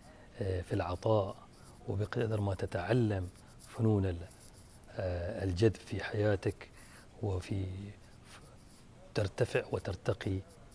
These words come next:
آه، بوعيك. انظر إلى هذه الآية الكريمة في هذا المستشفى،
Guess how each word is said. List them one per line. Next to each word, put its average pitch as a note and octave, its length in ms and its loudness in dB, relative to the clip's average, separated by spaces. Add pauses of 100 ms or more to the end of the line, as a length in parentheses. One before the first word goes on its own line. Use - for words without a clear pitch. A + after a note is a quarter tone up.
آه، G2+ 140 0
بوعيك. F2+ 720 6
انظر A2 300 0
إلى G#2 380 -4
هذه G2+ 240 -2
الآية G2+ 320 2
الكريمة G2 560 -2 (800)
في F#2+ 140 0
هذا F#2 480 0 (560)
المستشفى، G#2+ 720 -2